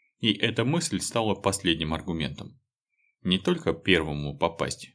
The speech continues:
если получится, в новую локацию. Не только сберечь, если удастся, репутацию, но и понять, что произошло у Большого на самом деле.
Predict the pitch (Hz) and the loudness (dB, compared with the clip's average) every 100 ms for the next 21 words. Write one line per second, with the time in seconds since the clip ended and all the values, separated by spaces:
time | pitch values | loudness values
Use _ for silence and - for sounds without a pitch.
0 | - 82 78 78 73 135 95 71 - 73 | -4 -2 0 -2 0 0 0 -4 -6 -6
1 | 76 90 78 80 98 - - - - - | -2 -2 0 0 -2 -4 -8 -10 -16 -20
2 | _ _ _ - _ 82 82 90 92 127 | _ _ _ -20 _ -2 2 2 2 0
3 | 123 131 131 131 131 - - 123 110 - | 0 0 2 0 -2 -12 -4 0 0 0
4 | 117 113 113 104 - 107 - _ 110 107 | -4 0 0 0 -4 -8 -12 _ -4 -2
5 | 117 104 85 - 87 82 82 _ - - | -2 0 0 2 0 -2 -4 _ -20 -20
6 | _ 135 170 123 - 101 127 120 - - | _ 0 2 2 4 4 4 2 -2 -2
7 | 120 113 104 95 92 - 110 95 82 107 | -2 2 2 4 2 0 2 2 2 -2
8 | - - 95 71 - 107 113 90 73 73 | -2 -2 0 0 -4 -2 -2 -2 -2 -2
9 | 90 76 | -2 -2